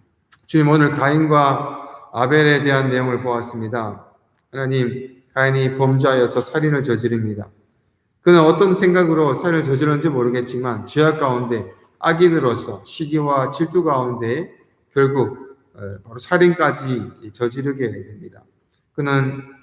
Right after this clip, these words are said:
살인을 저질렀기 때문에 악인이 아니라 악인이기에 살인을 저질렀습니다.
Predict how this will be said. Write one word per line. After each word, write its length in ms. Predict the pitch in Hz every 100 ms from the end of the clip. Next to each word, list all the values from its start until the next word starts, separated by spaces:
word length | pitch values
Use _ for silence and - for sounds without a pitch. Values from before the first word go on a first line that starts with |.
| _ _ _
살인을 460 | 175 160 156 143
저질렀기 560 | 143 156 202 190 190 185
때문에 300 | 170 165 156
악인이 400 | 131 135 147 131
아니라 580 | 107 113 120 104 101 - - _
악인이기에 720 | 120 135 165 170 147 147 139
살인을 540 | 139 - 170 160 135 110
저질렀습니다. 840 | 117 143 123 92 104 98 -